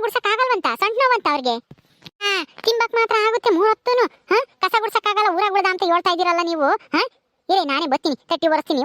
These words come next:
ಒತ್ಕೊಂಡೋಗೆ ಈ ಬಾನು. ಅಯ್ಯೋ ಭಾಗಿಂದ ಅಕ್ಕ, ನಾವ್ ಇಲ್ಲಿಂದ ಹೋಗೋದೇ ಒಳ್ಳೇದು, ಇಲ್ಲ ಅಂದ್ರೆ ನಮ್ದು ಕೈಯಲ್ಲೇ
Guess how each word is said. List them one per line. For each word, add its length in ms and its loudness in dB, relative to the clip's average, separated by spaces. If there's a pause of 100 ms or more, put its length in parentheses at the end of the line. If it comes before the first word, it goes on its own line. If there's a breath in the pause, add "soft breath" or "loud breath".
ಒತ್ಕೊಂಡೋಗೆ 460 0
ಈ 100 -6
ಬಾನು. 180 -2 (2000)
ಅಯ್ಯೋ 260 -2
ಭಾಗಿಂದ 340 0
ಅಕ್ಕ, 120 -4 (380 loud breath)
ನಾವ್ 200 0
ಇಲ್ಲಿಂದ 260 0 (500 loud breath)
ಹೋಗೋದೇ 420 0
ಒಳ್ಳೇದು, 340 0
ಇಲ್ಲ 180 -2
ಅಂದ್ರೆ 180 -2 (380 loud breath)
ನಮ್ದು 300 2
ಕೈಯಲ್ಲೇ 280 0